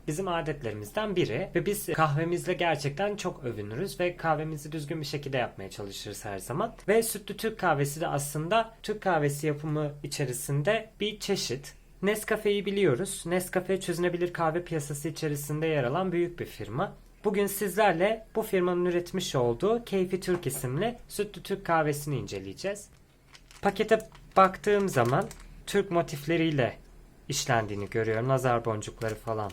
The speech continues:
var. Ve on sekiz buçuk gram bir toz karışım içerdiğini söyleyebilirim. Çünkü paketin üzerinde yazdığı bilgiye göre bu ürünün ismi aslında sütlü Türk kahveli çözünebilir kahve karışımı.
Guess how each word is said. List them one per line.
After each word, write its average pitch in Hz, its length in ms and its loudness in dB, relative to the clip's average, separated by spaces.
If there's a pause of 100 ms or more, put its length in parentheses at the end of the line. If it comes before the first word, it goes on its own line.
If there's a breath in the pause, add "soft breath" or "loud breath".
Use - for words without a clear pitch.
var. - 240 -8 (720 loud breath)
Ve 220 140 6
on 208 160 4
sekiz 175 400 -4
buçuk - 300 -8
gram 208 300 4 (260)
bir 208 220 -2 (1700)
toz 185 500 2 (1000)
karışım 160 520 0
içerdiğini 104 580 -2
söyleyebilirim. 180 680 2 (480 loud breath)
Çünkü 185 280 -2
paketin 196 500 -2
üzerinde 170 340 2
yazdığı 160 520 2
bilgiye 170 360 2
göre 143 480 4
bu 202 140 8
ürünün 147 300 4
ismi 160 300 -2
aslında 160 440 -2
sütlü 185 400 -4
Türk 185 240 -4
kahveli 143 500 0
çözünebilir 170 580 0
kahve 165 340 -2
karışımı. 110 580 -6